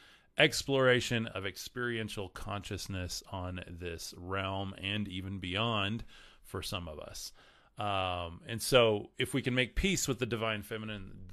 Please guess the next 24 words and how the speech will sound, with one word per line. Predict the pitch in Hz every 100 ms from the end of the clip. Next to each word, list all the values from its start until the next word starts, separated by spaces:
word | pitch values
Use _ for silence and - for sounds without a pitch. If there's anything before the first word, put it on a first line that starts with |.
| 98
the | 104
divine | 95 95 92
masculine | 101 101 - 101 95 90
within | 90 90
the | 85
self, | - 151 127 101 -
then | 113
we | 107
become | 95 92 95 90 -
fully | - 139 113
the | 92
child | - 98 90 92 95 - - - - -
once | 110 -
we | 110
gain | 90 110 98 95
gnosis | 101 113 - 95 -
of | 98
that | 98 98
and | 98 101
realize | 98 92 92 90
that | 98 90
we | 98 101
are | 107 107
literally | 101 120 135 117 104 95 92 90